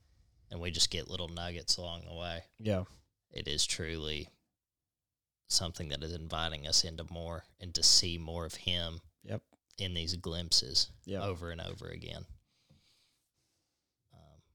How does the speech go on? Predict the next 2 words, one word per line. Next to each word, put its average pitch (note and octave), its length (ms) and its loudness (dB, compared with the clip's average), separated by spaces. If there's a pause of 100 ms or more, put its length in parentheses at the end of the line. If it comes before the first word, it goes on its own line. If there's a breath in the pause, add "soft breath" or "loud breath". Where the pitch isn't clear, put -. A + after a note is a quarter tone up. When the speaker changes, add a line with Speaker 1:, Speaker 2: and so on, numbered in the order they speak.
(1400)
Speaker 1:
and C#2+ 380 -6 (3000 soft breath)
Speaker 2:
That, A2 360 10